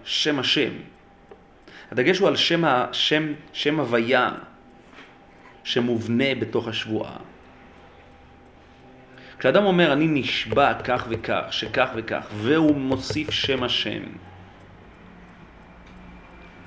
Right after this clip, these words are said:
הוא בעצם תופס את עצמו כ-, יש כאן איזושהי העמדה עצמית, שיש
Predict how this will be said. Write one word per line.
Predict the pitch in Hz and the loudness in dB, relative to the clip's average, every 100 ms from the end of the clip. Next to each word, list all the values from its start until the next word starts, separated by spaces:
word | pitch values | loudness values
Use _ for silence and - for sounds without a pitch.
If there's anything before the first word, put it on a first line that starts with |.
| - - | -20 -12
הוא | 127 | 0
בעצם | 160 190 190 | 2 2 0
תופס | - 127 170 180 | -2 -2 0 0
את | 175 | -2
עצמו | 131 - - 151 160 156 - - - - - - - - - - - - - - - - - - - - - - - | -6 -8 -8 -4 -2 -4 -8 -20 -20 -20 -20 -20 -20 -20 -20 -20 -20 -20 -20 -20 -20 -20 -20 -20 -20 -20 -20 -20 -8
כ-, | - 135 120 110 - - - - - - - - - - - - - - | 2 4 4 2 -6 -18 -20 -20 -20 -20 -20 -20 -20 -20 -20 -20 -20 -4
יש | 139 175 | 0 2
כאן | 208 | 2
איזושהי | 175 - 143 | 2 0 2
העמדה | 123 120 120 117 180 139 | 4 4 4 6 6 4
עצמית, | - - - 165 185 135 87 - - - - - - - - - - - - - - - - - - - | -2 -8 -4 -2 0 -2 -6 -16 -18 -20 -20 -20 -20 -20 -20 -20 -20 -20 -20 -20 -20 -20 -20 -20 -14 -4
שיש | - 143 151 180 190 - | -2 0 2 2 2 -4